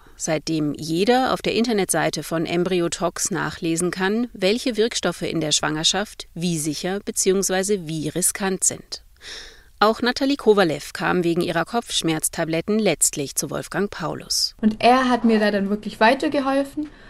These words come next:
Speaker 2: Und ich wusste eben, also er kann mir diese Sorgen nehmen, die die Frauenärztin absolut nicht genommen hat.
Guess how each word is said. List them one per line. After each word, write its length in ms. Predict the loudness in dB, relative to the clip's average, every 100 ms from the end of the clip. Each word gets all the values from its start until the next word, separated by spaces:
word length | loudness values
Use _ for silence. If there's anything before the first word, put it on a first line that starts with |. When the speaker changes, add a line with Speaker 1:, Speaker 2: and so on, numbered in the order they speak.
| -20 -2
Speaker 2:
Und 140 | 2
ich 160 | 2 4
wusste 320 | 2 4 0
eben, 540 | 2 4 4 2 -2 -2
also 180 | 0 4
er 160 | 4
kann 220 | 4 8 8
mir 120 | 8
diese 280 | 4 -2 -6
Sorgen 340 | 0 0 0
nehmen, 260 | 2 4 4
die 120 | 0
die 100 | -4
Frauenärztin 720 | -4 -2 -2 -4 -4 -4 -4
absolut 480 | -8 -8 -8 -8 -8
nicht 160 | -10 -6
genommen 380 | -6 -4 -6
hat. 160 | -8 -12